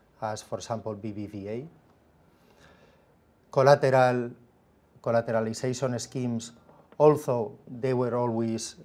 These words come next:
uh, in place, are being enforced by regulators and are being used to, to mic-, mitigate counterparty credit risk. And apart from that, I mean, I would say that nowadays, uh, every deal,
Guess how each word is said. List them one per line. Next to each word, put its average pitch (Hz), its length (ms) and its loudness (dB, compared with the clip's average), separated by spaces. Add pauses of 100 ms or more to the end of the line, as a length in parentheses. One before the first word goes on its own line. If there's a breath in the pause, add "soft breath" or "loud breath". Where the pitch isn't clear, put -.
uh, 123 60 -8
in 113 400 -6
place, 117 440 -6
are 110 480 -4
being 120 540 -4
enforced 113 540 -6
by 110 200 -4
regulators 107 760 -8 (880 soft breath)
and 113 140 -6
are 110 340 -2 (880)
being 113 300 -6
used 123 340 -2
to, 107 320 -8
to - 80 -8
mic-, 117 460 -6
mitigate 120 540 -4
counterparty 113 640 -4
credit 110 360 -6
risk. 143 320 -6 (680 soft breath)
And 143 120 4
apart 139 260 4
from 131 160 0
that, 127 160 4
I 120 60 4
mean, 120 200 -2
I 117 100 0
would 113 180 -6
say 120 180 -4
that 110 220 -4
nowadays, 117 640 -4
uh, 110 480 -8 (720 soft breath)
every 123 320 -2
deal, 113 460 -4